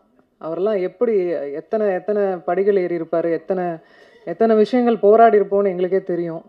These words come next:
ஆ, as a, as a, as a woman, அதுவும் ஒரு பெண்ணை வந்து ஒரு, ஒரு,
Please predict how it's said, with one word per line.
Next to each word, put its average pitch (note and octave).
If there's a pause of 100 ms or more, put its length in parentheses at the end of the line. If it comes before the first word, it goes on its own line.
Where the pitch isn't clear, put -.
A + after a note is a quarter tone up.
(140)
ஆ, C#3+
as C#3+
a, C#3
as D3+
a, D3+ (340)
as D3+
a -
woman, F#3
அதுவும் G#3+
ஒரு G3
பெண்ணை A#3
வந்து G#3+
ஒரு, D#3
ஒரு, D3+